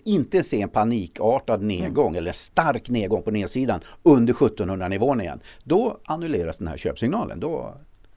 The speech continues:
Speaker 2: Tydligt besked. Det får inte
Speaker 1: Yes.
Speaker 2: gå för fort mot sjuttonhundra.
Speaker 1: Nej.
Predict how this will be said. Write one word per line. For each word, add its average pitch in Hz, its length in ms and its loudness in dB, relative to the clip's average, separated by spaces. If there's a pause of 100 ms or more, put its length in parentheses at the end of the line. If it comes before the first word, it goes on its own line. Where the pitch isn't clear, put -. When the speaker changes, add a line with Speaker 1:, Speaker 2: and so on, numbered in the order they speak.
(800)
Speaker 2:
Tydligt 226 280 0
besked. 160 240 -4
Det 165 60 -2
får 240 120 -4
inte 233 120 8
Speaker 1:
Yes. 185 80 12
Speaker 2:
gå - 60 6
för 247 100 -2
fort 226 220 0
mot 202 140 -2
sjuttonhundra. 160 680 0
Speaker 1:
Nej. 156 220 4